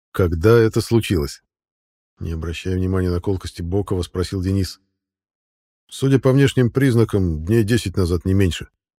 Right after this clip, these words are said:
Шамов перевернул тело на спину и попытался посмотреть на запавшие внутрь глаза, но от таких манипуляций глазные яблоки и вовсе запали внутрь черепа.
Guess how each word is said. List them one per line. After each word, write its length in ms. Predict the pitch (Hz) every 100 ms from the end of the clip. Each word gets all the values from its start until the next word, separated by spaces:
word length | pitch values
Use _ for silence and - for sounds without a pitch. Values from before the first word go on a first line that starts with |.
| _ _ _ _ _ _
Шамов 380 | - 80 78 71
перевернул 480 | 87 85 85 87 87
тело 240 | 95 87
на 180 | 85 101
спину 260 | - 92 92
и 40 |
попытался 480 | 85 92 101 98 -
посмотреть 520 | - - 95 98 92
на 80 | 92
запавшие 480 | 92 - 98 - 92
внутрь 260 | 98 87
глаза, 460 | 87 95 95 104 90 _ _ _ -
но 180 | 85
от 100 | 98
таких 380 | - 107 131 113
манипуляций 640 | 107 104 98 110 120 - 95
глазные 460 | 98 98 107 107
яблоки 400 | 101 101 98 -
и 40 | 101
вовсе 300 | 113 98 87
запали 400 | 87 87 87 82
внутрь 300 | 82 80 78
черепа. 460 | - 90 76 -